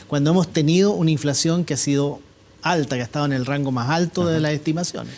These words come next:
Speaker 2: Pero también uno tiende a pensar de que no existe la plata suficiente probablemente para satisfacer ese, esa necesidad o ese reajuste.
Speaker 1: Bueno, en, en el presupuesto, por eso tú muy bien dices, tiene mucha relación, en el presupuesto se está dejando recursos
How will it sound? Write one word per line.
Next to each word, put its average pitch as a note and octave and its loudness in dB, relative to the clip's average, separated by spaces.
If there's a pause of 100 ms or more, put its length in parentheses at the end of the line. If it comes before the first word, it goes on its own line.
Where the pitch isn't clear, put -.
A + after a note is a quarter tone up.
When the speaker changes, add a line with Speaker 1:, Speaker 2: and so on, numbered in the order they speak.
(120)
Speaker 2:
Pero E3 2
también F3 4
uno F3+ 4
tiende F3 2
a - 4
pensar E3 2
de F3+ 0
que D3 0
no D3 2
existe E3+ 0
la C3+ 2
plata D#3+ 2
suficiente D3+ 0
probablemente E3+ 0
para C#3+ 0
satisfacer C3 -2
ese, E3+ -2
esa D#3+ 0
necesidad D#3 2
o D#3+ 4
ese C#3 -2
reajuste. C3 -2 (200)
Speaker 1:
Bueno, D#3 -2
en, E3 0
en E3 0
el D3 0
presupuesto, F#3 0
por D3 0
eso D3+ 2
tú D#3 0
muy D#3 4
bien E3 2
dices, E3 0
tiene D3 0
mucha D#3 2
relación, E3+ 0 (320)
en C#3+ -2
el C#3 0
presupuesto D#3+ -2
se - -2
está D3 -4
dejando D#3 0
recursos D3+ -2